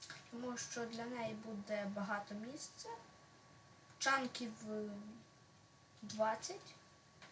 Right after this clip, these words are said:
Це тільки, напевно, для десяти рівнів цієї гри. Він буде чанків десять аж. Тому я зро-, вирішив зробити невелику площадку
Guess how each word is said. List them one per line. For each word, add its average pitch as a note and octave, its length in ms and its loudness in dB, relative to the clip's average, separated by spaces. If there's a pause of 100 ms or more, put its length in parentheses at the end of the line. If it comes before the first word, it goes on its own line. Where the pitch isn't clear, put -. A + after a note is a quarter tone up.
(1300)
Це B3+ 120 0
тільки, B3+ 360 -6
напевно, A#3+ 540 2
для A3 120 8
десяти A3+ 500 0
рівнів D4 520 -2 (280)
цієї D#4+ 300 4
гри. D4 280 0 (1300)
Він D#4+ 120 0
буде C4 240 4
чанків C#4+ 420 2 (100)
десять - 440 4
аж. - 240 -16 (560)
Тому E4 260 6
я D4+ 360 12
зро-, B3+ 280 4 (180)
вирішив E4 360 4
зробити A#3+ 480 -2
невелику A#3+ 520 -2
площадку A3+ 760 0